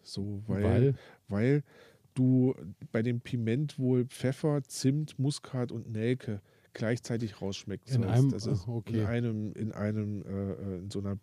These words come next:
Speaker 1: Beere drinne, genau. Ähm, auch hier ist ein immergrüner Baum, zehn bis zwölf Meter groß. Ähm, die unreifen Früchte,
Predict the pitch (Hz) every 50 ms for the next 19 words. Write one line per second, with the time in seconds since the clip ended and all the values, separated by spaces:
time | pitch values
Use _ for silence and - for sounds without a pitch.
0 | _ _ _ 95 92 95 107 101 104 95 - - - 98 90 90 95 - 104 101
1 | 95 92 98 - - - - - - - - - - - - _ _ 127 123 123
2 | 123 123 123 131 131 - _ _ - 131 120 - - 147 170 202 214 220 214 190
3 | - _ _ - _ - 151 156 147 165 170 175 170 143 - - 151 143 131 117
4 | 104 117 120 139 165 170 165 165 147 - 139 139 135 135 - - - 123 117 107
5 | - 123 123 123 - 107 95 - - - 127 151 156 151 - - - - 113 113
6 | 117 113 113 113 113 110 120 98 - 139 147 135 123 113 110 107 - 110 - -
7 | - 131 139 - - - 117 113 110